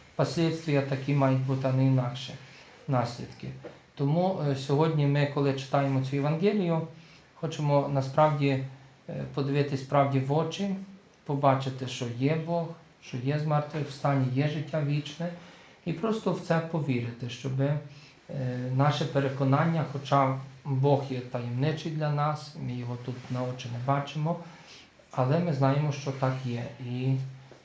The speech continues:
і, і віримо. І Бог, що казав пан Ісус до учнів? Особливо до апостола Томаша, так?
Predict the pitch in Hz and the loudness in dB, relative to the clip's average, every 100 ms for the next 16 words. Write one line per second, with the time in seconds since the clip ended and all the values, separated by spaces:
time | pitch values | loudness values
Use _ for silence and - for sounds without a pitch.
0 | - 135 131 135 131 147 131 120 120 131 | -8 -6 -4 -2 2 4 4 2 -2 -6
1 | 131 151 156 - - 175 156 139 135 131 | -2 -2 -2 -4 -6 -4 0 2 2 2
2 | 127 127 120 120 135 135 147 131 - 120 | 0 0 -2 -2 -2 -2 -2 -4 -6 -8
3 | 120 - - - - 151 160 160 - 147 | -8 -14 -20 -20 -8 -4 -2 -4 -4 -2
4 | 139 135 131 131 135 135 - 135 135 135 | 2 2 2 2 2 0 0 -2 0 0
5 | 127 123 - 135 113 - - - - | 0 -2 0 2 2 -2 -10 -12 -8